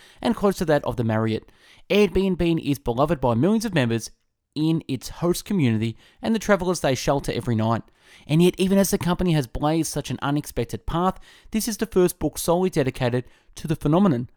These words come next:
of Airbnb. Fortune editor Lee Gallagher explores the success of Airbnb along with the more controversial side of its story. Regulators want to curb its rapid expansion.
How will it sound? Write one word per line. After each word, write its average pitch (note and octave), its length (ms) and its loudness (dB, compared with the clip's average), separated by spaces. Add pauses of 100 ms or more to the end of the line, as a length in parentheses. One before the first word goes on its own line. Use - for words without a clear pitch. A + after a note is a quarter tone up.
(120)
of B2+ 140 -2
Airbnb. A#2+ 720 0 (480)
Fortune - 420 4
editor D#3+ 420 2
Lee C#3+ 320 2
Gallagher C#3 380 2
explores - 520 -2
the A2+ 60 -6
success - 520 0
of E3 120 -2
Airbnb C3 680 0 (320)
along G#3+ 240 4
with G#3 80 2
the G3 80 0
more F3+ 160 4
controversial E3 560 -2
side A2+ 320 -2
of A2+ 80 -4
its G#2+ 120 -8
story. A#2 380 -4 (520)
Regulators D#3+ 640 2
want B2 320 -2
to A#2+ 80 -4
curb E3 420 -2
its - 160 -6
rapid B2 260 -2
expansion. - 540 0